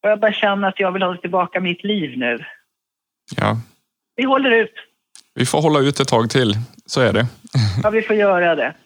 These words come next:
Speaker 2: Vill du berätta om hur det gick till när du fick Fabrys sjukdom, eller fick diagnosen Fabrys sjukdom? Du, du var inne på det här med, eh,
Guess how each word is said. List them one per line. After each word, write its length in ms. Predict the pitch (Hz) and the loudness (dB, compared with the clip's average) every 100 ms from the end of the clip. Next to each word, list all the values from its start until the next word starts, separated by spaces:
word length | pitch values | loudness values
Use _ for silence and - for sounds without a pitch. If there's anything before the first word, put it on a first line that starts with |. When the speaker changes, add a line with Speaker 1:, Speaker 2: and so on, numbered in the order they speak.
| _ _ _ _ _ _ _ - | _ _ _ _ _ _ _ -2
Speaker 2:
Vill 140 | 151 | 2
du 80 | 143 | 2
berätta 380 | 143 190 - 151 | 2 0 0 2
om 160 | 135 | 4
hur 100 | 131 123 | 4 4
det 60 | |
gick 260 | 120 127 - | 2 0 -2
till 280 | - 185 131 | 0 2 2
när 100 | 127 | 2
du 120 | 131 | 2
fick 280 | - - - | 0 -4 -4
Fabrys 420 | 165 131 107 110 | -2 2 2 2
sjukdom, 460 | 127 110 - 110 | 0 0 0 2
eller 120 | 117 123 | 2 0
fick 220 | 123 - | -2 0
diagnosen 640 | 117 131 127 196 185 170 | 0 2 2 2 0 0
Fabrys 380 | 156 143 110 107 | 0 0 2 2
sjukdom? 440 | - 110 - 104 | 0 0 0 0
Du, 120 | 113 120 | 2 0
du 200 | 104 131 | 0 0
var 100 | 147 | 2
inne 200 | 143 127 | 2 0
på 120 | 143 | 0
det 80 | 143 | 2
här 140 | 127 | 2
med, 360 | 113 113 110 110 | 4 4 2 2
eh, 220 | 107 | 2